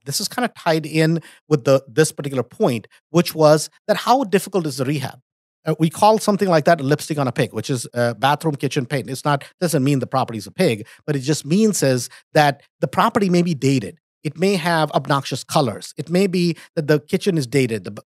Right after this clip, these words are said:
property is dated. The bones of the property are good, but generally, you're going to rehab the property. You're not gonna do remodel. Remodel meaning, "I'm gonna put an addition on, I'm gonna put a new pool in, blah, blah." Guys, leave that to the unique markets.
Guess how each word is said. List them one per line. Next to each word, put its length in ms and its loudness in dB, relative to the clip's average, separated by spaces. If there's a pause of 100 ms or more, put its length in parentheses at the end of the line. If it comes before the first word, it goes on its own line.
property 300 0
is 80 -2
dated. 260 0 (240)
The 60 -4
bones 480 4
of 80 -4
the 80 4
property 340 0
are 80 -4
good, 280 2 (500)
but 200 0
generally, 920 0 (220)
you're 200 2
going 380 0
to 240 -2
rehab 600 -2
the 80 -4
property. 500 -4 (320)
You're 160 4
not 300 2
gonna 160 2
do 240 -2
remodel. 920 -2
Remodel 380 2
meaning, 380 2
"I'm 140 -2
gonna 160 0
put 160 -2
an 140 -4
addition 420 2
on, 200 2
I'm 120 -2
gonna 120 -8
put 140 -12
a 80 -18
new 140 -16 (120)
pool 220 2
in, 260 2 (260)
blah, 120 4
blah." 120 -2 (220)
Guys, 220 2
leave 320 0
that 220 2
to 80 -8
the 100 -2
unique 360 -2
markets. 480 -4